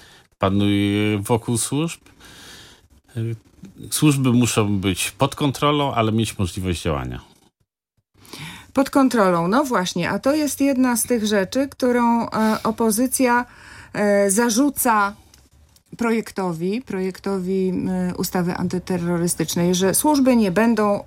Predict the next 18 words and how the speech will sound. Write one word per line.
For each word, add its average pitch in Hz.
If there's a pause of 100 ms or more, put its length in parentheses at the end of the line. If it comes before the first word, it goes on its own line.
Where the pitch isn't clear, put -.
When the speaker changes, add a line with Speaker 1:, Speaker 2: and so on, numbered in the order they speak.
Speaker 2:
pod 196
kontrolą. 165 (300)
Pan 359
zna 349
na 208
pewno 175 (120)
ten 185
projekt. 160
Myśli 226
pan, 240
że 233
to 254
jest 233
dobry 185
projekt? 185 (600)
Speaker 1:
Ja 90
myślę, 104
że 95